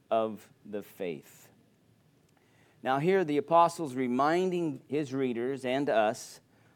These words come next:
of a law or a, a principle that rings true for the universe. You will reap what you sow.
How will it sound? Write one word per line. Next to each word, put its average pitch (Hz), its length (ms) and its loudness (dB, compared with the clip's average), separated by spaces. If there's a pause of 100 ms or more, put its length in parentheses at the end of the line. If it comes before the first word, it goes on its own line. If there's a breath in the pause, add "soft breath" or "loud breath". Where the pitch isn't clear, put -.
(280 soft breath)
of 120 200 2
a 127 60 2
law 123 640 8
or 117 320 2
a, 110 380 0
a 120 40 -6
principle 139 600 -4
that 117 180 -4
rings 151 400 0
true 131 680 -2 (300)
for 139 140 -2
the 131 120 -2
universe. 113 800 -6 (500 soft breath)
You 147 220 0
will 180 280 2
reap 120 400 0 (320)
what 101 320 -8
you 113 80 -8
sow. 80 480 -8